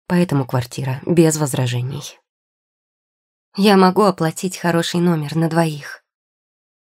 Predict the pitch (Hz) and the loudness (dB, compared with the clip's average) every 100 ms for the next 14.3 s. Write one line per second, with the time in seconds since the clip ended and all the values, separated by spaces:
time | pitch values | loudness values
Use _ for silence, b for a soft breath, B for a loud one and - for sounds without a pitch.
0 | _ _ - 185 185 202 202 160 156 165 | _ _ -8 -6 -4 -4 -2 -2 0 -2
1 | 160 165 135 117 - - - 147 139 - | -4 -6 -6 -10 -12 -8 -4 -4 -4 -6
2 | 151 143 135 139 143 147 143 151 151 147 | -6 -4 -4 -4 -4 -4 -6 -6 -6 -4
3 | 131 131 127 - 147 123 - - - - | -6 -6 -8 -8 -6 -6 -10 -14 -16 -18
4 | _ _ _ _ _ _ _ 202 202 202 | _ _ _ _ _ _ _ 0 2 2
5 | 180 170 160 151 - 170 175 208 214 202 | 2 0 -2 -4 0 0 2 -2 0 4
6 | 185 165 156 147 143 - 185 180 208 202 | 6 6 2 -2 -4 -8 -8 -4 0 2
7 | 180 143 - 143 - 160 - 170 202 175 | 0 -2 -6 -10 -10 -6 -2 2 2 2
8 | 147 170 143 131 127 143 135 135 - _ | 0 -2 -2 -6 -8 -8 -10 -10 -16 _
9 | _ _ _ _ _ _ _ - 147 151 | _ _ _ _ _ _ _ -6 -4 -4
10 | 143 131 127 143 135 127 - - 214 - | -4 -6 -6 -6 -6 -8 -8 -10 -8 -8
11 | - - _ _ _ _ _ - - 214 | -10 -12 _ _ _ _ _ -16 -8 -6
12 | 208 196 202 190 147 139 131 131 - 151 | -4 -4 -6 -6 -6 -4 -6 -6 -8 -8
13 | 143 135 - 139 131 139 123 135 120 120 | -6 -6 -6 -6 -4 -4 -6 -8 -8 -8
14 | - 135 | -8 -10